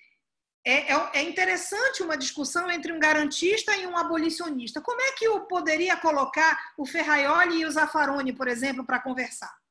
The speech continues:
Inclusive, Ferraioli cita Zaffaroni, Zaffaroni cita Ferraioli. O Zaffaroni, embora, é, proponha um modelo, né,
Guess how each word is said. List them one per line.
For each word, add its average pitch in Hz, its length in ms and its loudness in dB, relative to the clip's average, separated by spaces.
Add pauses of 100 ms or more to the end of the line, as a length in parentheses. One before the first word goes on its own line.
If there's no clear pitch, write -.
(680)
Inclusive, 277 400 -2
Ferraioli 311 560 0
cita 311 420 -2
Zaffaroni, 226 760 -4
Zaffaroni 262 500 -2
cita 294 380 -6
Ferraioli. 214 580 -2 (600)
O 262 60 -8
Zaffaroni, 320 520 2
embora, 302 680 6
é, 247 160 -2 (280)
proponha 339 580 -2
um 302 80 -6
modelo, 269 420 -2 (460)
né, 285 400 0